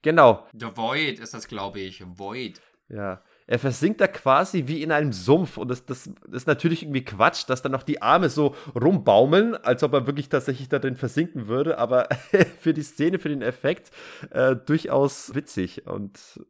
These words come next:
Speaker 2: Man hat übrigens tatsächlich auch bei der deutschen Version mehrfach ein bisschen zensiert, was jetzt also auch die Dialoge betrifft, weil ich kann mich nicht entsinnen,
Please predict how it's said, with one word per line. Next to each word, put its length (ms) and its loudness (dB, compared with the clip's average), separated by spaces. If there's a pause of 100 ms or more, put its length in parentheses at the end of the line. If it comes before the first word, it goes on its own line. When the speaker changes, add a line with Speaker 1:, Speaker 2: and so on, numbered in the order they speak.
(180)
Speaker 2:
Man 120 -18
hat 140 -16
übrigens 260 -12
tatsächlich 460 -8
auch 80 -12
bei 120 -12
der 100 -6
deutschen 340 -8
Version 400 -10
mehrfach 680 -6
ein 120 -12
bisschen 720 -12
zensiert, 1000 -10
was 180 -8
jetzt 320 -14
also 220 -16
auch 160 -16
die 180 -16
Dialoge 540 -12
betrifft, 480 -16
weil 140 -10
ich 100 -20
kann 160 -12
mich 120 -18
nicht 160 -12
entsinnen, 720 -14